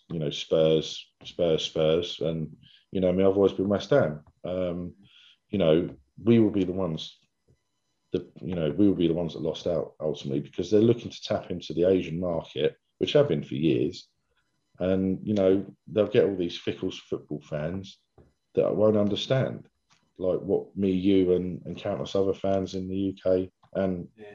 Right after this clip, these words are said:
Speaker 1: in Europe as well do.
Speaker 2: I think
Speaker 1: And I think,
Speaker 2: we've
Speaker 1: like I
Speaker 2: got the
Speaker 1: say,
Speaker 2: most amount of Asian fans in the world because of, of Sun.
Speaker 1: I'm not saying there's anything wrong with having
Speaker 2: No.
Speaker 1: Asian football,
Speaker 2: No.
Speaker 1: football fans. I'm just saying that's,
Speaker 2: Yeah.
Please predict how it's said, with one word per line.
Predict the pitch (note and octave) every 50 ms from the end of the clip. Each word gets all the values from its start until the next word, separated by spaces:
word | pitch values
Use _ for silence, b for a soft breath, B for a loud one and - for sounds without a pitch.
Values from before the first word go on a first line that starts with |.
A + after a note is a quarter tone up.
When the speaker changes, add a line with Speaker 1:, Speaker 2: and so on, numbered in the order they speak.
| - _
Speaker 1:
in | - F2+ F#2
Europe | F#2 F#2 F#2 F#2 F#2 - - E2+
as | F2 G2
well | G2 F2 E2+
do. | E2+ - A#2 A#2+ G#2 - - - _ _ _ _ _ _ -
Speaker 2:
I | -
think | -
Speaker 1:
And | G3+ G3
I | -
think, | G#3+ G3+
Speaker 2:
we've | G#2+ G2+
Speaker 1:
like | -
I | -
Speaker 2:
got | - -
the | -
Speaker 1:
say, | G3+ D3 D3+ D3+ D#3
Speaker 2:
most | D3 - D3
amount | C#3 C#3 C#3 C#3 C#3 C#3+
of | C#3 C#3
Asian | C#3+ D3 D3 C#3+ C#3 C#3+ C#3 C3 C3
fans | - D3 C#3+ C#3 C3+ C3 C3 - C#3+
in | C#3+ C#3
the | C3+ C3
world | B2+ C#3+ D3 C#3+ C3 - - G#2+ - - - -
because | B2 - C3+ C3 B2
of, | B2+ B2+ A#2+ - - -
of | D3 C3 B2+ -
Sun. | - - D#3 D3+ D#3 D#3+ D#3 -
Speaker 1:
I'm | D3+
not | E3 D3+ -
saying | - C#3+ C3
there's | B2+ C3+
anything | C#3 B2+ A#2+ - B2 A#2 A#2+
wrong | C3 C3+ B2
with | G#2 F2+ G2
having | F2 D#2+ F2+ F2+
Speaker 2:
No. | F2+
Speaker 1:
Asian | E2 D#2+ D#2+ D#2 D#2
football, | - - E2 - C2+ C2 C2 C#2 - _ _
Speaker 2:
No. | A#2+ A#2 A2+
Speaker 1:
football | - - - C#2+ C#2+ -
fans. | D#2 D#2 D#2+ E2 F2+
I'm | F2+ F2
just | G2 F2+ -
saying | - G2 F#2 F#2
that's, | G2 F2 - - - - - - _ _ _ B B B B B
Speaker 2:
Yeah. | B A2+